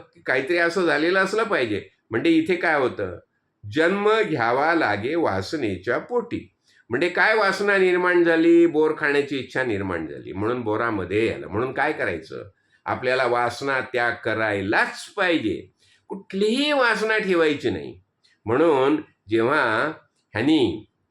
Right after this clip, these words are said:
म्हणजे, अ, प्रल्हादाला जेव्हा भगवंताने विचारलं की "माग, वरदान माग" म्हणून, प्रल्हादाने काय सांगितलं? "अनंत जन्मात तुझ्याकडे काही मागावं अशी इच्छाच निर्माण होऊ नये."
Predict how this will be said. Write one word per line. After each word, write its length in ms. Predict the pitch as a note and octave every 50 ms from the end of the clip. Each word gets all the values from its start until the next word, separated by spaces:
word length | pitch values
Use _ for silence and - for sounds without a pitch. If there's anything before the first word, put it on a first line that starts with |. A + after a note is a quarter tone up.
| _ _ _ _ _ _ _ _ _ _ _ _
म्हणजे, 560 | F#2 F#2 F#2+ G#2 A2 A2+ G#2+ G#2 G2+ F#2+ F#2
अ, 340 | F2+ E2+ E2 D#2+ D#2 C#2+ C#2+ - - _ _ _ _
प्रल्हादाला 600 | C3+ C#3 C#3 C#3 D3 E3+ G3+ G#3 G#3 G3+ G#3 G#3
जेव्हा 240 | G3 G3+ F#3+ F#3 F3
भगवंताने 600 | D3+ C3 B2+ C#3+ C#3+ C#3+ C3+ C3+ C3 C3+ B2 A2
विचारलं 760 | F#2+ F2 - G#2+ A#2 A#2+ A#2 G2 F2+ F#2+ A2+ G2 D2+ C2+ - - _ _ _ _ _ _ _ -
की 60 | D3+
"माग, 300 | D#3 E3 F#3 G#3+ A3 G3
वरदान 460 | E3+ D3+ C#3+ C#3+ C#3+ F3+ G3+ A3+ A3+
माग" 280 | G#3+ G#3+ G3+ G3+ G3+ F#3+
म्हणून, 360 | F#3 F3+ E3+ E3+ E3 E3 D#3+
प्रल्हादाने 720 | D#3+ - _ _ - A#2 B2+ C#3+ D#3 D#3+ D#3 D#3 D#3 D#3+
काय 220 | - D3 B2 C3+ C#3+
सांगितलं? 520 | - C#3 G#2+ F2+ F2+ F2 F2 F2+ D#2 - - _ _ _ _ - -
"अनंत 480 | - E3 F3+ G3+ A3+ C4+ C4+ B3 C4 C4 A#3 F3
जन्मात 480 | D#3 D3 B2+ C3 C#3 D#3 F3 E3 C3+ G#2+ G2 - - _ _ _ _ _ -
तुझ्याकडे 440 | D3+ D3 D#3+ F#3 F#3+ F#3+ G#3 G3+ G3+
काही 200 | G3+ G#3 G#3+ G#3
मागावं 840 | F#3 D#3+ C#3+ C3+ C3+ C#3 C#3+ D3 F#3 G3+ G#3+ G#3 G3 D#3 B2+ - - - _
अशी 280 | - F3 G#3 G#3 - B3
इच्छाच 920 | A3+ G#3+ F#3 - - _ - - - - F#3 F#3 G#3+ B3 C4+ C#4 B3+ A3+
निर्माण 460 | A#3+ G#3+ G#3 G3+ G3+ G3+ G3+ G#3 G#3+ G3
होऊ 240 | F#3 F3 F3+ G3
नये." 280 | G3+ D#3+ D#2+ - - G2